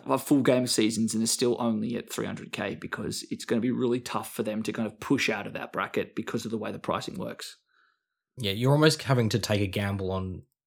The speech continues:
Speaker 2: a debutant who gets named at this stage. If we ha-, if you see someone who gets named, uh, who hasn't played before,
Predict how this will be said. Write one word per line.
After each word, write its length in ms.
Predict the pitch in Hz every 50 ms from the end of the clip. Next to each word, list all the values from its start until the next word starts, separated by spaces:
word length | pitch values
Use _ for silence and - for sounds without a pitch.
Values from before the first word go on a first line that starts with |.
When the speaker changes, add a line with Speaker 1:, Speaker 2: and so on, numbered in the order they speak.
| _ _ _ -
Speaker 2:
a 80 | 104
debutant 600 | 104 95 101 98 92 95 95 95 - 104 95 -
who 120 | - - 92
gets 240 | 95 90 - - -
named 460 | 90 90 90 92 85 90 92 - - _ -
at 140 | 104 98 -
this 180 | 95 92 -
stage. 460 | - - 95 92 90 90 98 - - _ _ _ _ _ _
If 160 | 107 - -
we 140 | 113 110 107
ha-, 80 | 117 113 - - -
if 160 | - 127 -
you 80 | 113 104
see 160 | - 120 107
someone 220 | - 117 110 107 107
who 60 | 101
gets 200 | 107 98 - - 104
named, 400 | 101 98 98 98 95 95 - - _ _ _ _ _ _ _ _ _ _ _ _
uh, 380 | 107 104 95 95 95 95 95 98 - - -
who 80 | 110 101
hasn't 300 | 92 110 101 107 101 98
played 280 | - 113 104 104 101
before, 560 | 98 95 - - 113 113 117 123 127 123 123